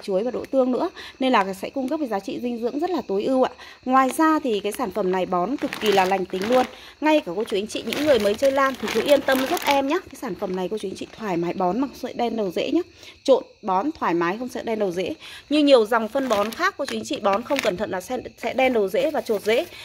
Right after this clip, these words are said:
Nhưng cái sản phẩm này cô chú anh chị yên tâm cho em và cung cấp cái giá trị dinh dưỡng rất là lâu dài. Bởi vì cái phân này nó đã nén rất là chặt, mà khi cô chú anh chị trộn với cả giá thể này hay là bón cho cây đảm bảo là không bị mủn, không bị, ờ, mủn ra, nên là làm cái giá thể lúc nào cũng thoáng và sạch,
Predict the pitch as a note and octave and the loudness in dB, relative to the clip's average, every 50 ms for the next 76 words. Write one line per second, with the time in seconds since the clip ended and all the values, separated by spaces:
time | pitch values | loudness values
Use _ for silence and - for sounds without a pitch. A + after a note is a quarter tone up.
0 | - - _ C#4 D4+ D4+ C4+ C#4+ - - C4+ G#3 - G#3+ F3+ E3 E3+ - F3+ F3+ | -16 -10 _ 0 0 0 0 -2 -2 -2 -4 0 2 2 2 2 2 0 0 -2
1 | G#3+ G#3+ G3+ F3+ G3 G3+ - E3+ - - A#3+ A#3 A#3 A#3 A3+ A3+ A3+ A#3 A3+ A3 | -4 -6 -6 -6 -8 -6 -10 -8 -4 -4 -4 -2 -2 -4 -4 -2 -6 -4 0 2
2 | A3+ A3+ A3+ - _ - G3 G3+ G3 F#3+ F3+ F3+ - B3 A3+ A#3+ C#4+ D4+ C#4 G#3 | 0 0 0 -6 _ -12 -6 -6 -6 -6 -6 -6 -8 -8 -6 -4 -4 -6 -2 -4
3 | F#3 F#3+ - - - - A3 A#3 A3 G#3+ A3 - C#4 - F#4+ G4+ E4+ - G3+ A3 | -4 -4 -4 -10 -10 -8 -6 -6 -4 -4 -4 -4 -4 -4 -2 -2 0 0 0 0
4 | A3 G#3+ A3 G#3 G3 F3+ - - - - - - - G#3+ A3+ G#3 F3+ G3+ F#3 G3 | 0 4 2 2 2 0 -8 -12 -10 -10 -12 -10 -2 2 2 2 2 0 -4 -4
5 | G3 - C4+ B3 A3 G3+ F#3+ F#3 F#3 - - - A3 A3 G3 G3+ A#3+ C4 F#4+ G#4 | -4 -4 -4 -2 0 0 -2 -2 -2 -4 -4 -2 -2 -2 -2 -2 -2 -2 -2 -2
6 | E4+ A3+ - A#3 G#3+ - - F#3 F3 - - B3 A#3 A3 G3+ - A3 F#3+ F#3+ - | -2 2 2 2 2 2 0 -10 -10 -10 -8 -6 -6 -6 -4 -6 -10 -10 -8 -10
7 | - - - - A#3+ - - - F#3+ G3 G3+ A#3 F#3+ E3 E3+ E3 F3+ - B3 G#3 | -12 -8 0 0 0 0 0 -6 -8 -8 -6 -6 -6 -6 -6 -8 -6 -4 -4 -2
8 | F3 E3+ F3 F3 - - - - - - - C#4 C#4+ D4 C#4 B3 A#3+ A3 G3+ F#3+ | -2 -4 -6 -12 -14 -20 -20 -20 -18 -8 -2 2 4 4 4 6 4 4 4 4
9 | F3+ D#3+ - - A3 G#3+ G3+ G#3 B3+ D#4+ A#4 C#5+ - - _ - - - - C#4 | 2 0 0 0 2 2 4 2 0 -2 -6 -8 -16 -18 _ -20 -14 -4 -2 -2
10 | C4 C4 - C#4 C#4 C#4 C4 B3 - _ _ _ - _ - A3+ G#3+ F#3+ D#3+ - | -2 0 2 4 4 4 2 0 -10 _ _ _ -20 _ -4 -2 -2 -2 -4 -6
11 | G#3 F#3 F3 E3+ E3+ F3 F3 - - - D#4 D4+ D4+ C4+ C#4+ C4+ - - - A#3+ | -6 -4 -4 -4 -6 -6 -8 -8 -2 -2 0 0 2 0 -2 -2 -2 -4 -2 0
12 | A#3+ A#3 A3 F3+ D#3+ _ - - - - - - _ _ - D#4 D4+ D4+ D4 C4 | 0 2 0 0 -4 _ -20 -20 -20 -20 -20 -20 _ _ 2 2 4 4 2 2
13 | C#4 B3 - - G3 F#3+ F#3+ F#3 F3+ F3+ F3+ F#3 G#3+ B3 B3 G#3+ F3+ E3+ - - | 0 0 0 0 0 2 2 2 2 0 0 0 2 2 2 2 0 -2 -2 0
14 | C4 C4 C4 C4 B3+ C4 A#3 G#3+ F#3+ F3 F#3 F#3+ F#3 F#3 F3 E3+ - F3 F3+ - | 2 2 2 2 0 -2 -2 -2 -2 -2 -2 -2 -2 -4 -6 -6 -4 -4 -4 -4
15 | C4 A#3+ G3 C4 C#4 D#4 D4 A#3 - - - - - G3+ G3 G#3 C#4 E4 - - | -4 -4 -4 -4 -4 -4 -4 -4 -6 -8 -14 -12 -10 -8 -6 -4 -2 -2 -4 -4
16 | - - - - | 0 0 0 0